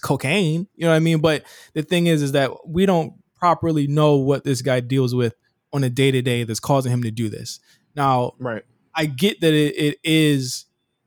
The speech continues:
Speaker 1: it is absolutely a situation where, you know, you feel as though, "Man, what the fuck is wrong with him?" And I get that. I get people being upset. No, no one's saying not to be upset, but I feel like
Speaker 2: Right.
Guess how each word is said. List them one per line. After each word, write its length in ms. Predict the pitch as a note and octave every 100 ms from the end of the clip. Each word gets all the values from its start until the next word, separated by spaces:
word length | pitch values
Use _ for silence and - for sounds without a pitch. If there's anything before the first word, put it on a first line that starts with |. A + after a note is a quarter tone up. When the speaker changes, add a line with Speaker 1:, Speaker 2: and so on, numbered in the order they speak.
| _
Speaker 1:
it 180 | C#3 C3+ D#3
is 240 | C#3 B2+ -
absolutely 960 | D#3 D3+ - D3 D3+ D3 C#3+ C#3 C3+ C3
a 120 | C3
situation 680 | B2 C#3+ - C3+ C3 C3 B2+
where, 400 | B2 A#2 A2+ A2
you 100 | B2+
know, 200 | A#2+ A2+
you 120 | A#2+
feel 300 | B2 D#3 D3
as 140 | C3+ A#2+
though, 320 | A#2 A2 A2 _ _ _
"Man, 200 | C#3 C#3
what 160 | A3
the 80 | -
fuck 260 | - C3 B2+
is 80 | A#2
wrong 180 | A2
with 100 | G#2
him?" 260 | A2+ A2+ B2+ _ _ _ F3
And 160 | F#3
I 100 | F3
get 280 | C3+ F#3+ -
that. 260 | B2 G#2 - _ _ -
I 100 | D3
get 220 | D3 F3+
people 220 | F3+ E3
being 240 | D#3 D#3+ C#3
upset. 380 | - F3 A2+
No, 160 | B2+ F3
no 180 | F#3 F#3+
one's 180 | A#3+ G3
saying 160 | G#3 F#3
not 100 | D3+
to 60 |
be 80 | D3
upset, 460 | B2+ - C#3+ - _ _ _ _ -
but 100 | -
I 60 |
feel 180 | D3+ G3+
like 120 |
Speaker 2:
Right. 20 | F#3